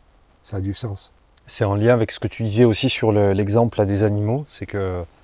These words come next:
Speaker 2: euh, eux, ils ont, ils sont beaucoup dans l'intensité. Les animaux, ils passent beaucoup de temps immobiles ou à
Speaker 1: Ah ouais.
Speaker 2: faire, euh, à manger, à
Speaker 1: Ouais.
Speaker 2: tout ça. Par contre, pff, quand ils y vont, ils y vont, quoi.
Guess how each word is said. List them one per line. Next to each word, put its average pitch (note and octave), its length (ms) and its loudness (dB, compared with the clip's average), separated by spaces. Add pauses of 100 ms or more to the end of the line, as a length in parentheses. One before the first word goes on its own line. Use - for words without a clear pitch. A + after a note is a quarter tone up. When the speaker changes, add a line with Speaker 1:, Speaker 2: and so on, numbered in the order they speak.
(380)
Speaker 2:
euh, D#2+ 300 -18 (140)
eux, A#2+ 100 -8
ils A2 140 -6
ont, F#2 380 -6
ils F2+ 140 -10
sont - 160 -8
beaucoup G2 180 -6
dans A2 100 0
l'intensité. G2+ 520 -6
Les A2+ 100 -6
animaux, G#2 240 -2
ils A#2 60 -2
passent G2 180 -2
beaucoup G2 260 -6
de - 60 -10
temps B2 160 0
immobiles A2+ 640 0
ou G#2 160 -2
à G2+ 40 0
Speaker 1:
Ah F#2+ 40 -2
ouais. G2+ 60 -4
Speaker 2:
faire, F#2 160 0
euh, F#2 260 -6 (640)
à F#2+ 100 -10
manger, G2+ 560 0
à G#2 120 0
Speaker 1:
Ouais. G2+ 100 -4
Speaker 2:
tout G#2+ 160 -6
ça. D3 180 -2
Par - 200 -10
contre, C#3+ 200 0
pff, - 380 -16
quand A2+ 100 -2
ils F#2+ 140 -4
y G2+ 40 -2
vont, A#2+ 140 0
ils G2+ 140 -2
y G#2 60 -4
vont, A#2+ 140 -6
quoi. E2 200 -14